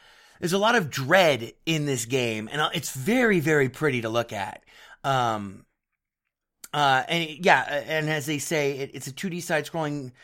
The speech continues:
uh, wrapped in a beautiful modern pixel art aesthetic.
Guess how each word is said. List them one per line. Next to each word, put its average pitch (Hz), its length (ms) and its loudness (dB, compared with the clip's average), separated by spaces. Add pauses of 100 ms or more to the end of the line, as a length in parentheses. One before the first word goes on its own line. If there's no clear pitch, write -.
(260)
uh, 135 520 0 (320)
wrapped 175 360 0
in 175 80 -4
a 147 40 -2
beautiful 202 440 0
modern 170 500 0
pixel 175 400 -6
art 139 240 0
aesthetic. 117 520 -6